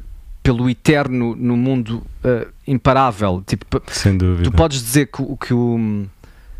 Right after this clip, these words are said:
Speaker 1: que o, que a função do artista ou do, ou do poeta ou de, ou do músico,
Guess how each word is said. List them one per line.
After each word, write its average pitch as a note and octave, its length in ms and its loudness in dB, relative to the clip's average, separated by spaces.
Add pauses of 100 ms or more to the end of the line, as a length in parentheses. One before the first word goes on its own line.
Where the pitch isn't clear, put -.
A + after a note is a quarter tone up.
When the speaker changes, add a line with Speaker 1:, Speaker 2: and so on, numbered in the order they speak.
(140)
Speaker 1:
que - 140 -2
o, B2 80 0
que - 160 -4
a A#2 40 2
função C#3+ 440 0
do B2+ 140 0
artista G#2 640 -2 (540)
ou G#2+ 160 0
do, G#2 600 -2 (580)
ou G2 100 -14
do G2 100 -6
poeta A#2 600 0
ou E2+ 180 -4
de, E2+ 380 -4 (240)
ou G2+ 120 0
do G#2 100 0
músico, A2 680 -2